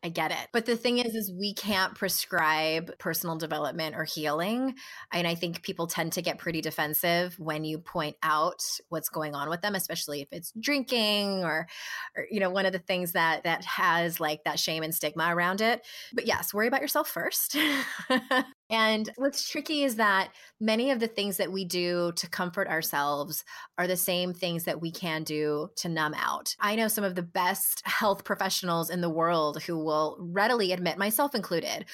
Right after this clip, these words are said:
who will readily admit to binging out on Netflix because they had a really rough day, or just hard things happen and they will stand in front of the pa-, pantry and eat an entire tube of Pringles. And not that I've done either of those, but <laughs>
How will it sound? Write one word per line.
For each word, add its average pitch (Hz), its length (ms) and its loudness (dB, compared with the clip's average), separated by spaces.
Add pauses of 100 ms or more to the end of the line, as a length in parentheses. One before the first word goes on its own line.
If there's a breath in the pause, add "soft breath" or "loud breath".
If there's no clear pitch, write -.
(200 loud breath)
who 202 80 4
will 196 100 6
readily 202 360 4
admit 170 340 2 (120)
to 156 420 2
binging 202 320 2
out 185 120 6
on 170 140 4
Netflix 170 400 0
because 175 200 -4
they 170 100 0
had 165 140 0
a 156 60 0
really 175 680 0
rough 156 400 0 (100)
day, - 440 -4 (420 loud breath)
or 165 480 4
just 180 240 -6
hard 214 400 0
things 202 260 0
happen 165 540 -2
and 160 320 -2
they 156 400 0
will 160 240 -2
stand 165 280 -2
in 165 60 -4
front 165 140 -4
of 160 40 -2
the 160 60 -4
pa-, - 200 -4 (100)
pantry 160 380 -4
and 151 100 -8
eat 156 400 -4
an 170 80 -6
entire 160 380 -2
tube 156 240 -6
of 151 120 -8
Pringles. - 560 -6
And 170 280 0
not 208 180 2
that 190 80 2
I've 175 80 2
done 170 160 0
either 156 200 -2
of 110 100 -8
those, 214 280 -2
but 175 240 2
<laughs> 294 80 4